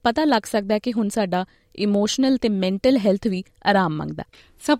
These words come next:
Speaker 2: ਤੋਂ ਮੁਸ਼ਕਿਲ ਕੰਮ ਹੈ। ਮੈਂਟਲ ਹੈਲਥ ਕਿਸੇ ਦੇ ਦਿਮਾਗ ਦੇ ਅੰਦਰ ਜਾ ਕੇ ਉਹਦੀ ਪ੍ਰੋਬਲਮ ਸਮਝਣਾ ਔਰ ਉਹਨੂੰ ਸੋਲਵ ਕਰਨਾ। ਕਦੀ ਤੁਸੀਂ ਆਬਜ਼ਰਵ ਕਰੋ ਕਿ ਕੋਈ ਬਹੁਤ ਹੀ ਜ਼ਿਆਦਾ ਚੁੱਪ ਹੈ ਜਾਂ ਇਕੱਲੇ ਰਹਿੰਦਾ ਹੈ,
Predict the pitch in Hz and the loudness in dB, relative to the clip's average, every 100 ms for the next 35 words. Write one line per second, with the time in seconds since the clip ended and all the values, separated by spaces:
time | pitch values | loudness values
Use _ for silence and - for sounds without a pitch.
0 | - 285 214 - 185 185 156 160 160 240 | 2 4 4 4 0 0 0 0 0 4
1 | 220 294 294 302 302 - 277 285 285 277 | 4 4 2 2 0 0 -2 0 0 0
2 | 226 208 180 190 208 240 - 214 214 254 | 2 4 4 4 0 -4 2 4 6 8
3 | 262 240 208 175 175 202 202 196 190 208 | 6 4 2 0 0 0 0 0 0 0
4 | 190 190 160 180 190 - 190 208 202 208 | 0 0 0 0 0 0 2 4 4 4
5 | 196 202 214 208 214 202 208 202 - 180 | 2 -2 2 2 4 4 4 4 2 0
6 | 170 165 170 165 180 - - - 247 311 | 0 -4 -6 -4 -6 -8 -4 2 4 4
7 | 311 - 302 294 226 233 233 254 247 240 | 2 0 2 2 0 0 0 0 0 0
8 | 262 262 254 196 185 - 269 285 254 233 | -2 -2 -2 -2 -2 2 2 2 2 2
9 | 233 233 214 - 196 196 226 254 240 220 | 0 -2 -4 -4 -4 -2 -2 0 0 2
10 | 233 240 220 196 190 190 | 2 2 0 -2 0 -2